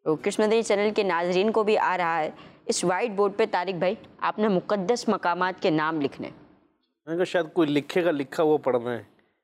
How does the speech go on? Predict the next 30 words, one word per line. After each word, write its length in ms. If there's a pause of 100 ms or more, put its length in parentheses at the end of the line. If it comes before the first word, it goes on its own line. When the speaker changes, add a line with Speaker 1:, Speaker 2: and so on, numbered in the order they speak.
(480)
Speaker 2:
جی، 100 (340)
لکھنا 260
ہے 60
میں 120
نے۔ 140 (320)
چلیں، 180
Speaker 1:
جی۔ 240
Speaker 2:
لیتے 180
ہیں 60
انشاءاللہ۔ 280
Speaker 1:
اور 80
طارق 340
بھائی 160
پھر 460 (300)
رشاد 420
بھائی 380
جو 140
آپ 160
کو 160
واقعہ 340
سنائیں 380
گے، 100 (220)
آپ 140
نے 80
اس 120
پہ 80
بھی 100
توجہ 380
دینی 260
ہے۔ 220